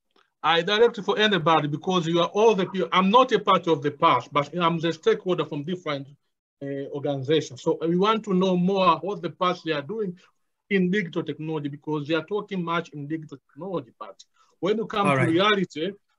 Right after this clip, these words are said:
Speaker 1: when you come to reality, they, we don't show any insight, what we are doing, what is the impact.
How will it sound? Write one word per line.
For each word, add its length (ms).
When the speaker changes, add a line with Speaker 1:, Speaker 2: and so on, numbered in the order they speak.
Speaker 1:
when 220
you 60
come 240
to 100
reality, 560
they, 240
we 120
don't 280
show 340
any 240
insight, 600
what 280
we 80
are 80
doing, 340
what 200
is 60
the 100
impact. 580